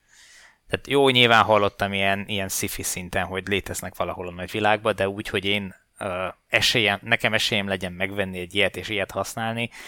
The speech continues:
az meg se fordult a fejembe. És akkor jött kétezer-tizenháromba bevezették Magyarországon is a,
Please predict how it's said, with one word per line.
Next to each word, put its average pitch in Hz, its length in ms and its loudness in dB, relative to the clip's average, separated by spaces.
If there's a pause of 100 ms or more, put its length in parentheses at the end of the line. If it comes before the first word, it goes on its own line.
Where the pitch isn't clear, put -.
(180)
az - 340 -4
meg 110 200 -4
se - 120 -4
fordult 87 380 -6
a - 40 -10
fejembe. 87 400 0
És - 120 -2
akkor 165 240 -4
jött 110 200 0
kétezer-tizenháromba 95 1040 -4
bevezették 90 540 -6
Magyarországon 87 640 -8
is - 140 -8
a, 92 160 -8